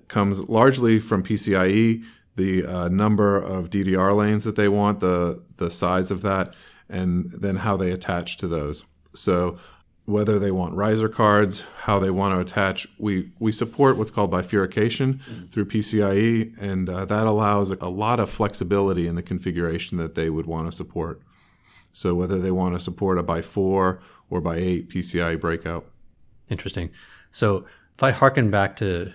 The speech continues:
Speaker 2: my days, right out of, or actually during grad school, I was involved in a startup company, and we were making small handheld devices. And we made our own board, and it was about four inches by four inches.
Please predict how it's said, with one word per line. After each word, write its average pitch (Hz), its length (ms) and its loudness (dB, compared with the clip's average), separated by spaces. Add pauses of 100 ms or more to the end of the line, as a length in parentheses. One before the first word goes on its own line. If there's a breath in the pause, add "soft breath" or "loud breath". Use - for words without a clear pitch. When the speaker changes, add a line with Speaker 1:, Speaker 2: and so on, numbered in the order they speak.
Speaker 2:
my 98 300 0
days, 87 540 -4 (320)
right 120 260 2 (120)
out 110 120 2
of, 85 200 -4 (460)
or 117 180 -4
actually 117 260 0
during 107 260 4
grad 92 240 0
school, 82 300 -6
I 82 100 -6
was 85 240 -8 (160)
involved 92 400 0
in 85 120 -4
a 78 60 -8
startup 87 380 -8
company, 110 400 -6 (540 soft breath)
and 82 440 -4 (120)
we 98 380 0
were 92 200 2
making 90 320 -2
small 98 280 0
handheld 85 360 -4
devices. 80 540 -10 (360 loud breath)
And 101 80 -2
we 101 60 4
made 139 160 6
our 127 100 8
own 120 240 8
board, 87 360 0
and 92 100 -2
it 110 40 4
was 117 100 4
about 143 480 6
four 101 360 0
inches 95 200 -2
by 80 160 -4
four 87 240 -4
inches. 104 380 -4